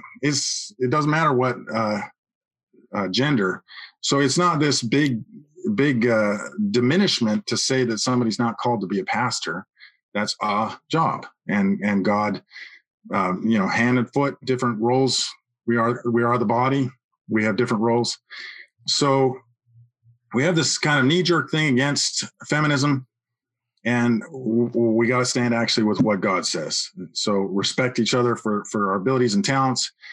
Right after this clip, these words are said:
Um, and God has called women to be a helpmate. That's, uh, a big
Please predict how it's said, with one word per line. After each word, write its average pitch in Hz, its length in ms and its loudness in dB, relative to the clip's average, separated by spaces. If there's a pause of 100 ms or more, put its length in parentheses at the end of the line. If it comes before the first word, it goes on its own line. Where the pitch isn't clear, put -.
(260)
Um, 101 400 0 (580)
and 110 240 0
God 110 220 0
has 131 280 0
called 131 420 0 (520)
women 127 220 0
to 117 40 0
be 127 140 0
a 117 40 0
helpmate. 131 460 0
That's, - 500 -2 (120)
uh, 92 320 -2 (480)
a 95 200 -4 (640)
big 120 300 0